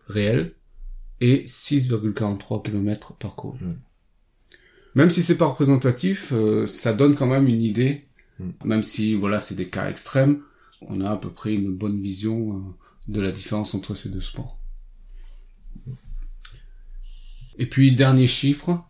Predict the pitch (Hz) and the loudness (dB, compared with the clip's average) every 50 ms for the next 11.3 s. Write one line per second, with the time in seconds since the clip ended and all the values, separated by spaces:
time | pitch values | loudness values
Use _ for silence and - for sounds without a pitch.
0 | _ _ - - 113 110 107 107 107 110 110 110 110 110 110 110 110 110 110 110 | _ _ -2 0 2 4 4 4 4 4 4 4 4 4 4 4 2 2 2 2
1 | 110 104 104 - - 113 110 - - - 120 113 117 113 113 110 107 101 98 98 | 2 0 -2 -2 -2 -2 -2 -2 0 2 2 4 4 4 4 2 2 2 2 2
2 | 95 98 98 101 98 98 95 104 104 101 107 - - - - - - - _ _ | 2 2 0 0 -2 -2 -2 -2 -2 -4 -4 -6 -8 -10 -12 -14 -18 -20 _ _
3 | - - 110 101 101 101 101 92 113 104 101 95 - 123 131 170 - _ _ _ | -8 -4 -2 -2 -2 -2 -2 -2 -2 -2 -2 -2 -2 -2 -2 -2 -4 _ _ _
4 | - - - - - - - - - 107 92 - - 120 120 123 117 107 101 98 | -20 -20 -20 -20 -20 -16 -10 -8 -6 -6 -4 -2 2 2 4 4 4 4 2 2
5 | 98 101 104 113 135 143 147 139 120 127 117 123 123 - 117 107 - - 127 123 | 2 2 4 6 6 8 6 6 6 4 2 2 0 -2 -2 -2 -2 -2 0 0
6 | 113 98 92 - - 120 123 123 123 - - - - - 95 98 101 90 - - | 0 -2 -4 -6 -4 -2 -2 -2 -2 -6 -10 -12 -10 -8 -6 -4 -4 -6 -6 -8
7 | - 104 101 101 104 98 98 98 98 104 110 113 120 139 135 _ _ _ _ _ | -8 -6 -4 -4 -4 -4 -2 -2 -2 -2 -2 -2 -4 -6 -8 _ _ _ _ _
8 | _ _ _ _ _ _ _ _ _ _ _ _ _ - - - - 117 110 110 | _ _ _ _ _ _ _ _ _ _ _ _ _ -10 -8 -4 0 2 4 4
9 | 104 104 110 120 120 - - 135 143 147 - - - 107 101 101 98 98 98 98 | 4 4 2 2 2 2 4 4 4 6 6 6 6 6 4 4 4 4 2 2
10 | - - - 104 92 101 107 117 127 117 98 95 98 95 95 90 95 98 87 95 | 0 0 0 2 4 4 4 6 6 6 4 4 2 0 0 0 0 2 4 4
11 | 107 113 117 120 123 123 | 4 4 4 2 0 -2